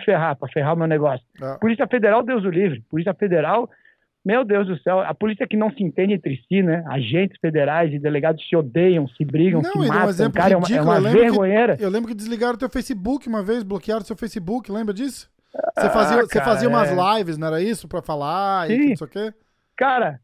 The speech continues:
Speaker 1: as lives, é, hoje, né, eu, cara, a gente tinha lives naquela época, Rafito, só pra dar um exemplo, né, que é uma, é uma, eu tenho uma relação de amor e ódio, eu odeio as mídias,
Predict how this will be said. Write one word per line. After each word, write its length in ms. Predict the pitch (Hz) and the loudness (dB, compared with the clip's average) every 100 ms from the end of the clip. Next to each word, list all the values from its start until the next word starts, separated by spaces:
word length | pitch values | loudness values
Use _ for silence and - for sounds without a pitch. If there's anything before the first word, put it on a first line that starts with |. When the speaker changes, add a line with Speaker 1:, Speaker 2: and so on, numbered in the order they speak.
| _ - | _ -4
Speaker 1:
as 160 | 185 | -4
lives, 520 | 165 190 240 247 247 196 | 0 0 0 0 -2 -4
é, 260 | 254 240 226 | -2 0 0
hoje, 480 | 185 190 240 208 202 | 0 2 0 0 -2
né, 260 | 185 202 202 | -2 -4 -4
eu, 320 | 160 165 175 - | -4 -4 -8 -4
cara, 200 | 185 170 | -2 -2
a 40 | |
gente 240 | 151 160 - | -4 -8 -8
tinha 240 | 170 180 | -4 -2
lives 380 | 156 170 190 156 | -2 -2 -4 -4
naquela 440 | 156 139 170 165 | -6 -4 -4 -2
época, 680 | 156 185 - - 185 170 165 | 0 0 -4 -4 -2 0 0
Rafito, 340 | 151 147 151 | -4 -8 -12
só 100 | - | -6
pra 120 | 175 185 | -4 -2
dar 100 | 185 | -2
um 80 | |
exemplo, 460 | 180 143 180 208 - - | -2 -2 -2 -2 -8 -12
né, 240 | 151 180 196 | -4 -4 -4
que 160 | - - | -10 -4
é 60 | |
uma, 200 | 180 220 190 | 0 0 0
é 60 | 180 | -2
uma, 200 | 208 185 _ _ _ | -2 -4 _ _ _
eu 120 | 151 156 | -2 2
tenho 160 | 233 | 4
uma 40 | 214 | 4
relação 240 | 214 226 | 2 2
de 80 | 220 | 2
amor 220 | 196 220 | 4 4
e 40 | |
ódio, 300 | 190 175 135 | 4 2 0
eu 140 | 135 143 | -4 -2
odeio 520 | 156 123 185 233 254 | -2 -2 2 2 4
as 140 | 180 | 2
mídias, 460 | 151 185 214 240 | 0 -2 0 0